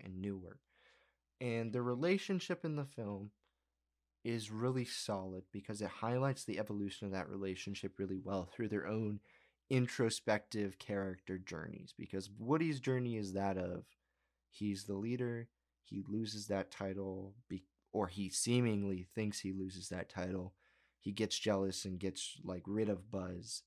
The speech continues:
and then learns to kinda care about him through, like, self, or not self-inflicted, but joint trauma with, uh, Buzz at Sid's house.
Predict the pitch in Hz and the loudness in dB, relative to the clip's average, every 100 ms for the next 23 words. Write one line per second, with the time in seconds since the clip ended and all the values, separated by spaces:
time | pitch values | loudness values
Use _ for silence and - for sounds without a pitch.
0 | - 110 110 104 107 104 104 104 - 107 | -2 2 4 4 4 4 4 2 0 -2
1 | - 107 98 92 110 107 101 101 95 101 | 2 2 2 -2 0 2 2 2 0 0
2 | 101 95 95 _ _ _ _ _ - - | -2 -2 -6 _ _ _ _ _ -14 -2
3 | 110 104 101 101 101 98 87 87 - - | 4 6 6 4 0 0 0 -2 -8 -6
4 | - 107 98 - - 127 107 - - - | 0 2 2 -2 -2 4 4 2 -4 -20
5 | _ 127 135 127 - 104 101 95 113 - | _ 4 6 6 4 2 0 -2 -2 2
6 | 139 135 - - _ 123 110 104 113 117 | 0 0 -8 -20 _ 4 4 4 2 2
7 | - - 113 101 98 90 92 98 87 - | -2 -4 2 2 2 -2 -2 0 0 -4
8 | - - - 90 85 - - - 92 73 | -14 -12 -4 -4 -4 -6 -10 -2 0 0
9 | 80 85 - - 82 - 50 - - | -2 -2 -2 -4 -4 -4 -6 -6 -14